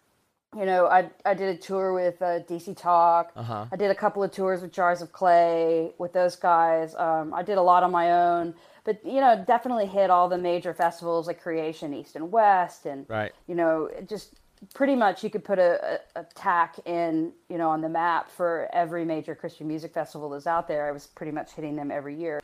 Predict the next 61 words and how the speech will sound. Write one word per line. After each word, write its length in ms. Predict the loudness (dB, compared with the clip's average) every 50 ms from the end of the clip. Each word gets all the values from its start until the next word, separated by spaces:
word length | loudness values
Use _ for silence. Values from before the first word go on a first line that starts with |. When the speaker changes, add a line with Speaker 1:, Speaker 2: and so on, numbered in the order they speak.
| _ _
Speaker 2:
So, 140 | -10 -10 -6
Jennifer, 300 | -4 -2 -2 -2 -2 -4
you 140 | -4 -4 0
may 160 | 0 0 2
not 260 | 4 6 4 4 4
know 180 | 4 4 4 4
this, 360 | 2 0 0 0 -2 -4 -4
but 200 | -2 -2 -2 0
Toby 320 | 2 2 2 4 2 0 -2
and 100 | -2 0
I, 460 | 0 0 0 0 0 0 2 2 2
uh, 40 | 0
we 300 | 0 -2 -2 -2 -4 -6
play 280 | -8 -4 0 0 0
in 60 | 0 0
a 60 | -4
band 200 | -4 -4 -4 -2
called 220 | 0 -2 -2 -2 -2
Emory, 420 | -4 -4 -4 -4 -6 -10 -12 -12 -14
and 80 | -12
so 140 | -12 -10 -4
we 100 | 0 2
have 180 | 2 2 2 0
a 60 | -4
really, 460 | -6 -8 -6 -6 -6 -6 -8 -10 -12 -10 -6
uh, 280 | -4 -2 -2 -2 -4 -8 -12 _ _ _ -12
close 440 | -6 -2 -2 -2 -2 -4 -8 -10 -12 _ _
shared 380 | -10 -6 -2 -2 -2 -2 -2
set 180 | -4 -6 -6 -6
of 60 | -8
experiences 640 | -10 -14 -8 -6 -4 -4 -4 -6 -10 -14 -14 -14 -12
in 240 | -10 -10 -8 -6 -4
that 300 | -2 0 0 -2 -2 -4
we 100 | -8 -8
do 340 | -6 -6 -6 -8 -8 -10 -12 -16 -20 -20 -20 -8
have 240 | -4 -2 -2 -2 -2
done 320 | -2 -2 -2 -2 -4 -4 -4
a 80 | 0
lot 180 | 2 2 2 2
of 60 | 0
Christian 300 | -4 -10 -12 -12 -12 -10
festivals 540 | -8 -6 -6 -6 -6 -8 -10 -10 -10 -10 -12
in 60 | -14
the 60 | -16
Creation, 580 | -14 -8 -4 -2 -2 -2 -4 -6 -10 -12 -14 -12
East 300 | -12 -10 -10 -10 -12 -12
and 140 | -14 -12 -8
West 420 | -4 -2 0 0 0 0 -2 -6
and 80 | -10 -14
stuff 220 | -12 -12 -10 -8
like 160 | -8 -8 -6
that, 340 | -2 -2 0 0 0 -2 -4
but 140 | -8 -8 -6
we 100 | -8 -10
typically 600 | -8 -8 -8 -8 -8 -10 -12 -10 -10 -8 -6 -6
and 120 | -6 -6 -2
often 360 | -2 -2 -2 -2 -6 -10 -12
play 180 | -8 -6 -6 -6
in 60 | -8
places 340 | -10 -10 -10 -10 -12 -6 0
like 400 | 2 2 4 2 2 -2 -6